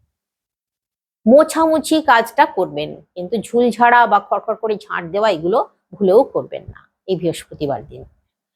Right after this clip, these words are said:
অবশ্যই এটা মনে রাখবেন। আর আপনাদের গৃহে যদি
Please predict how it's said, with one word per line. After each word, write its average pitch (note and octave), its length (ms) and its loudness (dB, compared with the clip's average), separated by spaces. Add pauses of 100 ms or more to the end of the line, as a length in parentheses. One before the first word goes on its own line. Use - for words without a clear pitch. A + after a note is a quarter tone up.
(240)
অবশ্যই F3+ 440 2
এটা - 180 -2 (240)
মনে C#3+ 220 -10
রাখবেন। C#3 380 -12 (800)
আর G#3 220 4
আপনাদের C4 580 0
গৃহে A3 400 0 (520)
যদি A#3 260 0